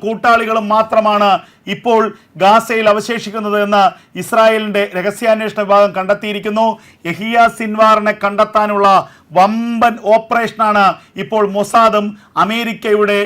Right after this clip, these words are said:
സൈനിക ഏജൻസിയും ചേർന്ന് നടത്തുന്നത്. യഹിയ സിൻവാറിനെ കൃത്യമായി ടാർഗറ്റ് ചെയ്യാൻ, കൃത്യമായി, ആ, ലൊക്കേറ്റ് ചെയ്യാൻ ഇതുവരെ ഇസ്രായേലി സേനയ്ക്ക് കഴിഞ്ഞിട്ടില്ല. അതിന് കാരണം യഹിയ സിൻവാർ ഇലക്ട്രോണിക്സ്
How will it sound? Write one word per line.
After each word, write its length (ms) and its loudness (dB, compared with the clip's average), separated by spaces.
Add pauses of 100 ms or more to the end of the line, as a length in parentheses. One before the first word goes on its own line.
(240)
സൈനിക 460 2 (180)
ഏജൻസിയും 520 -6
ചേർന്ന് 280 2 (420)
നടത്തുന്നത്. 560 0 (400)
യഹിയ 260 -2 (160)
സിൻവാറിനെ 640 2 (260)
കൃത്യമായി 640 -2
ടാർഗറ്റ് 480 0
ചെയ്യാൻ, 280 0 (300)
കൃത്യമായി, 600 -2 (400)
ആ, 40 6 (320)
ലൊക്കേറ്റ് 460 -2
ചെയ്യാൻ 240 0 (140)
ഇതുവരെ 320 -2 (360)
ഇസ്രായേലി 500 0
സേനയ്ക്ക് 380 -4
കഴിഞ്ഞിട്ടില്ല. 480 -2 (400)
അതിന് 180 2 (120)
കാരണം 400 2 (320)
യഹിയ 220 0 (140)
സിൻവാർ 360 4 (200)
ഇലക്ട്രോണിക്സ് 640 -2